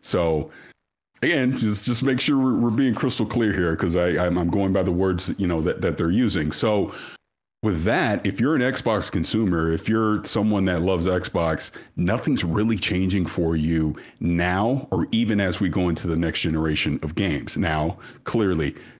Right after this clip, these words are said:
things can change, but as we sit here today, they're telling you,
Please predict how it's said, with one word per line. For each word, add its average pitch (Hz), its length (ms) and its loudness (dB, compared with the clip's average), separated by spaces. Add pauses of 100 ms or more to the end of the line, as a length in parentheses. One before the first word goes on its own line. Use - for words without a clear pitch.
(180)
things 117 640 2
can 113 440 0
change, 82 560 -2
but 90 120 0
as 95 200 2
we 101 120 2
sit 107 200 0
here 92 200 0
today, 85 720 -2 (640)
they're 85 160 -2
telling 120 360 0
you, 85 240 0